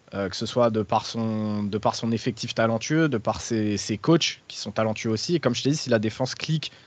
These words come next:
ne serait-ce qu'un petit peu, on peut très bien leur voir un plafond à, euh, battre tout le monde dans ce championnat, dans, dans, dans leur calendrier aussi.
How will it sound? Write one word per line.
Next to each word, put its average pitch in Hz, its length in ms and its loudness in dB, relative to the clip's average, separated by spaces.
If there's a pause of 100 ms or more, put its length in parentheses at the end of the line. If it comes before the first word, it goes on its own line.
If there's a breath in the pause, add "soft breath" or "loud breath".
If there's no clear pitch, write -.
(140 soft breath)
ne 110 80 0
serait-ce 127 300 2
qu'un 120 140 2
petit 117 180 -6
peu, 165 180 6 (640 loud breath)
on 113 100 -2
peut 143 180 2
très 139 200 4
bien 151 160 4
leur 143 140 4
voir 127 200 4
un 120 60 4
plafond 156 540 0
à, 135 240 6
euh, 104 800 -2
battre 120 340 0
tout - 140 -12
le 123 60 -4
monde 156 220 2
dans 120 120 0
ce - 80 -4
championnat, 113 500 0
dans, 107 220 0
dans, 107 200 0
dans 110 100 -2
leur 113 160 -2
calendrier 117 400 0
aussi. 147 260 0